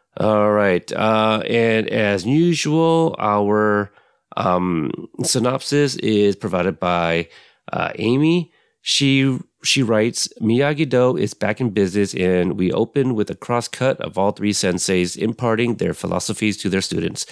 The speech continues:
Robbie is released from juvie and is met by both of his dads.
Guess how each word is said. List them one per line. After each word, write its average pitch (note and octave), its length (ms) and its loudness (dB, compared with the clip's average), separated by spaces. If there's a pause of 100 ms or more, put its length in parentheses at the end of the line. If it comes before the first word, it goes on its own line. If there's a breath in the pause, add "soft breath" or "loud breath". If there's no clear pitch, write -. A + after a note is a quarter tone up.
(300 loud breath)
Robbie G2 360 -2
is F#2 160 -2
released F#2+ 240 0
from D#2+ 140 0
juvie E3 460 0
and G2 140 0
is F2 180 -4
met G#2 260 0
by F#2 180 0
both A#2 240 -2
of B2 80 -12
his B2 100 -4
dads. D#2 480 -4